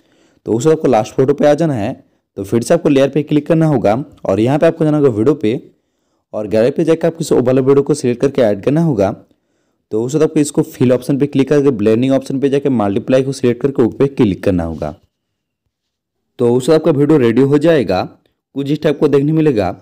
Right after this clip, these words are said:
तो इस वीडियो को एक्सपोर्ट करने के लिए simply शेयर ऑप्शन पे क्लिक करिए और यहाँ पे आपको एक्सपोर्ट पे क्लिक कर देना है।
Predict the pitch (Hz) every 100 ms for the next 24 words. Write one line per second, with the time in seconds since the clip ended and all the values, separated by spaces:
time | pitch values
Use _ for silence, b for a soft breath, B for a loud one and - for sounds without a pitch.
0 | _ _ _ _ - 98 127 160 170 165
1 | - 160 160 160 160 165 156 156 147 143
2 | 147 127 117 113 135 120 123 143 151 147
3 | 104 107 - B B B B 101 113 120
4 | 151 156 147 139 123 - 113 147 151 110
5 | 95 87 85 82 69